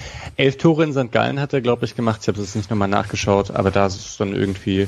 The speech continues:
den Schritten der Bundesliga, ich hab ihm, ihm nicht zugetraut, äh, und ich glaube andere auch nicht.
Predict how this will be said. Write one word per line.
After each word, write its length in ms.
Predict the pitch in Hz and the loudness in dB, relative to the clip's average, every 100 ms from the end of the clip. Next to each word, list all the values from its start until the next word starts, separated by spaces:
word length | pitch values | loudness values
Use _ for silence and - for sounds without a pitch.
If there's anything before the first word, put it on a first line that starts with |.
| - - - - - - | -4 -18 -18 -14 -16 0
den 100 | 127 | 2
Schritten 320 | 107 - - 127 | 4 2 4 2
der 100 | 117 | 2
Bundesliga, 600 | 120 127 - 113 107 110 | 2 0 -2 2 4 4
ich 180 | 104 | 2
hab 140 | 110 117 | -2 0
ihm, 320 | 104 98 98 | -4 -6 -10
ihm 320 | 113 98 107 | -10 -10 -10
nicht 220 | - 120 - | -6 -4 -4
zugetraut, 640 | 120 113 - 104 101 - _ _ _ | -2 -2 2 2 2 -10 _ _ _
äh, 380 | 104 95 95 98 - - | -2 0 0 -2 -8 -18
und 420 | - 104 95 - | -4 -2 -2 -8
ich 220 | 101 - - | -8 -8 -2
glaube 460 | 101 110 135 123 | 4 4 6 4
andere 400 | 107 110 107 - | 2 0 0 0
auch 240 | - 101 - | -2 -4 -8
nicht. 240 | - - | -14 -14